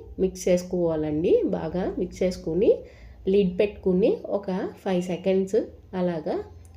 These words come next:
కలుపుతూ ఉండాలండి. అలా కలిపితే కర్రీ రెడీ అయిపోతుంది, దగ్గరగా అవుతుందండి. కర్రీ అంతా క్యాబేజీ కూడా ఉడకటం తెలిసిపోతుంది. ఇలాంటి మరిన్ని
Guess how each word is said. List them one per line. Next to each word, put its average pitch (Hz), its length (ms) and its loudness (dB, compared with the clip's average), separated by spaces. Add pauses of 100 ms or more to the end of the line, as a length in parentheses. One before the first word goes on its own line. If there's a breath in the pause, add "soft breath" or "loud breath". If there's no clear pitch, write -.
కలుపుతూ 185 380 2 (100)
ఉండాలండి. 165 600 2 (540 loud breath)
అలా 180 240 0
కలిపితే 165 400 -2 (580 soft breath)
కర్రీ 185 240 2 (100)
రెడీ 175 240 0
అయిపోతుంది, 160 600 -2 (220)
దగ్గరగా 180 480 -2
అవుతుందండి. 160 680 -4
కర్రీ 170 360 -4
అంతా 151 220 -6 (140)
క్యాబేజీ 175 400 -2 (100)
కూడా 165 180 -2 (140)
ఉడకటం 175 400 0 (200)
తెలిసిపోతుంది. 160 760 -2 (760 loud breath)
ఇలాంటి 226 400 -2 (100)
మరిన్ని 214 360 0